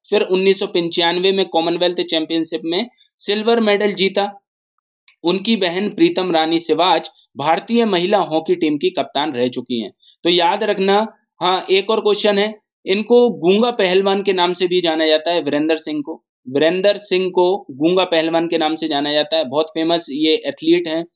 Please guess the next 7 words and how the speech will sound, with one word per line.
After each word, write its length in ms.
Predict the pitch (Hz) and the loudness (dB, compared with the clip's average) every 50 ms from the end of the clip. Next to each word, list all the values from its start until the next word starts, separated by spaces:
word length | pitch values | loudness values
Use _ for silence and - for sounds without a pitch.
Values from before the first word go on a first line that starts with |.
| _ _ _ - 147 | _ _ _ -8 -8
फ्री 260 | - - 160 175 180 170 | -6 -2 2 2 2 2
स्टाइल 260 | - 175 170 175 160 | 2 2 2 2 2
रेसलर 440 | 139 139 139 139 - 180 185 190 180 | 2 0 -2 0 0 2 2 2 2
हैं, 220 | 175 185 208 - _ _ _ _ _ _ _ _ _ _ _ _ _ _ _ _ - - - | 0 -2 -2 -4 _ _ _ _ _ _ _ _ _ _ _ _ _ _ _ _ -18 -8 -2
अ, 280 | 139 147 147 143 143 | 0 2 2 4 2
जो 200 | 139 131 143 165 | 2 2 2 0
कि 380 | 165 165 196 214 233 233 - _ | 2 2 2 0 0 -2 -4 _